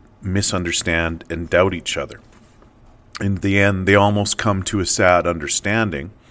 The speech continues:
but the book moves towards its tragedy, and there's no time in it to spare telling for any more gentle moments.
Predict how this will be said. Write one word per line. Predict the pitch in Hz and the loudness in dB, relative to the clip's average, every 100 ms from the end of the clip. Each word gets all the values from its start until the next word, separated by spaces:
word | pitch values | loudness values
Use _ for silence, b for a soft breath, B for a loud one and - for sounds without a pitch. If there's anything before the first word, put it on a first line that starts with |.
| B B B B B B - | B B B B B B -4
but | 98 | -2
the | |
book | 90 107 110 | 2 0 2
moves | 101 98 90 - | -2 -2 -4 -6
towards | 85 82 82 82 | -4 -2 -2 -4
its | 65 - | -8 -8
tragedy, | - 78 73 69 73 85 110 B B B B | -4 -4 -4 -6 -10 -10 -12 B B B B
and | - 95 | -6 -2
there's | 92 | 0
no | 90 107 135 | 2 4 4
time | - 113 101 92 85 | 0 -2 0 0 -2
in | 82 | -6
it | 92 | -6
to | 90 | -6
spare | - - 92 90 90 | -6 -4 0 0 0
telling | - 92 90 90 87 90 85 _ - - _ _ _ _ _ | 0 0 0 -2 -6 -10 -12 _ -20 -20 _ _ _ _ _
for | - - 95 95 - | -16 -2 -2 -2 -4
any | 117 120 | -2 -2
more | 110 101 92 90 90 - - | 0 -2 -2 -4 -6 -16 -4
gentle | 101 87 | 0 0
moments. | 82 87 78 67 - - | -2 -6 -6 -10 -12 -12